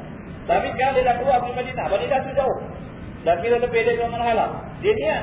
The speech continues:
dari situ dia masuk balik. Buat haji.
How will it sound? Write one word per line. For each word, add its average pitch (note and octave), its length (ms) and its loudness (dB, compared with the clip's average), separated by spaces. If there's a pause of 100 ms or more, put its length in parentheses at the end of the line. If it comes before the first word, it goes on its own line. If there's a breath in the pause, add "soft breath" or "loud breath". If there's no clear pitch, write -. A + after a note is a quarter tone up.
dari A#3+ 160 0
situ A3 160 -4
dia F#3+ 160 0
masuk F3+ 240 -4
balik. D3 240 -2 (1120)
Buat C#3 160 4
haji. - 240 0